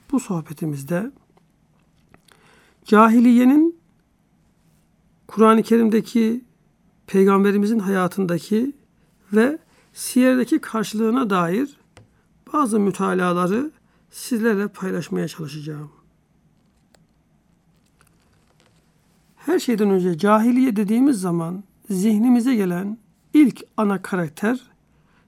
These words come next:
cahiliyenin inanç düzeyindeki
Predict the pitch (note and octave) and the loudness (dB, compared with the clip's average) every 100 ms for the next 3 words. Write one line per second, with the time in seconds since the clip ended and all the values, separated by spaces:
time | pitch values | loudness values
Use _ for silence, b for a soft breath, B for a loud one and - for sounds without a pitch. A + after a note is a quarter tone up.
0 | _ - F#3+ F3+ F#3+ G3 G3+ G3+ B3+ D4+ | _ -2 0 0 0 0 2 4 4 2
1 | - _ A3+ G#3+ C4+ A3 - - _ - | 0 _ 0 2 4 2 -2 -14 _ -4
2 | F3+ F#3 F3+ F3 D#3 B3 D4 | 0 2 2 -2 -4 -4 -4